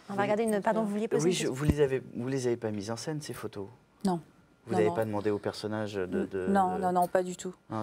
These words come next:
Speaker 2: elles sont
Speaker 3: Ouais.
Speaker 2: magnifiques, vraiment.
Speaker 3: Ça, ça peut arriver, euh, quand on travaille sur certains sujets, hein, qu'on mettre en scène ou qu'on, qu'on demande aux gens, euh, de, de faire quelque chose qu'on vient de voir ou qu'on a pu rater.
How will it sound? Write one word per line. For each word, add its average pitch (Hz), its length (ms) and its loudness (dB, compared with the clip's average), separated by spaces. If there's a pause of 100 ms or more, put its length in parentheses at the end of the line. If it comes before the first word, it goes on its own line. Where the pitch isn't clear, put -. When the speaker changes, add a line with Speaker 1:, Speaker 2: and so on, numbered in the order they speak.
Speaker 2:
elles 107 80 0
sont 120 140 -2
Speaker 3:
Ouais. 143 100 2
Speaker 2:
magnifiques, 113 320 -4
vraiment. 123 300 -8 (180)
Speaker 3:
Ça, - 220 4
ça 220 160 4
peut 226 160 4
arriver, 214 480 4
euh, 165 680 0 (240)
quand 175 140 0
on 175 60 -2
travaille 180 300 2
sur - 180 -4
certains 170 280 -2
sujets, 170 380 0
hein, 160 220 -2
qu'on 156 220 -6 (1040)
mettre 170 440 4
en 180 60 4
scène 180 320 4
ou 170 60 0
qu'on, 165 260 2
qu'on 160 260 -2
demande 156 440 2
aux 151 80 -2
gens, 156 340 0
euh, 143 180 -2
de, 143 400 -4
de 143 160 -8
faire 151 220 -8
quelque 151 260 0
chose 156 400 -2 (160)
qu'on 151 120 0
vient 147 160 0
de 147 80 -2
voir 151 300 0
ou 151 140 -8
qu'on 151 120 -2
a 147 80 -2
pu 151 160 -4
rater. 147 340 -4